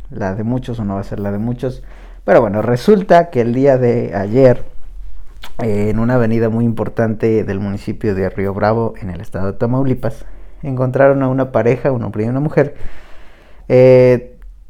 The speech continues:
pintados, no disfrazados, pero sí pintados del Joker, el, el villano de, de Batman, eh,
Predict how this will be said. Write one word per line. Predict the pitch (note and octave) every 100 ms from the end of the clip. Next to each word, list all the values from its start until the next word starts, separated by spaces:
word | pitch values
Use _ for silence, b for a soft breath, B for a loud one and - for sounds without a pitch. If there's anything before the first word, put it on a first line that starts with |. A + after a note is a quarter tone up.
| -
pintados, | D3 C3 C3 F3+ E3+ D#3+ D#3+ -
no | B2+
disfrazados, | D#3+ E3+ A#2 A#2+ B2 C3+
pero | A#2 B2
sí | C3
pintados | B2+ A2+ G2+ A2 A#2 B2+
del | - G2+ G2
Joker, | C3 A#2+ A#2+ B2 C3 - -
el, | G#2 G#2 G2 G2 -
el | G#2+ F#2 F2+
villano | G2+ G2 G#2 G#2+
de, | G2 -
de | - G2+
Batman, | G2 A2 A2 D3 B B B B B B -
eh, | A#2+ A#2 A2+ A2+ A2 A2 A2 A2 G#2+ G#2+ -